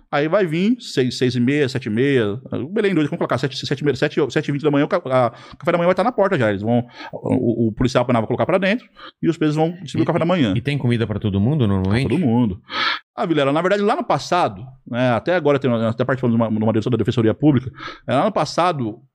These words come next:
Speaker 1: três coisas que quebravam cadeia. Era falta de comida,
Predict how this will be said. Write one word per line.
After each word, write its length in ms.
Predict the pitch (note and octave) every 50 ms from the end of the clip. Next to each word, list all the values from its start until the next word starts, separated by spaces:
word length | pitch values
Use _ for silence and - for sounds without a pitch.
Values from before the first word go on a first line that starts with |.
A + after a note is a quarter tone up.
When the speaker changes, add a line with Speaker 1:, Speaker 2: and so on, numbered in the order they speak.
| _ -
Speaker 1:
três 220 | F3 A3+ D4 -
coisas 240 | - - A3 G#3 G3
que 80 | - -
quebravam 380 | - E3+ D3+ D3 C#3+ C#3+ C3+
cadeia. 360 | B2 C#3 A2+ G#2 F2+ E2+ G2 B2+ - - _ _ _ _ _ _ _ _ -
Era 400 | G#2+ G#2+ A2 A2 G#2+ G2+ F#2 - - - - - - - _ _ _ -
falta 180 | C3+ D#3 E3+ E3
de 100 | C#3 B2+
comida, 380 | - A2+ G#2 A#2 D3 E3 G#3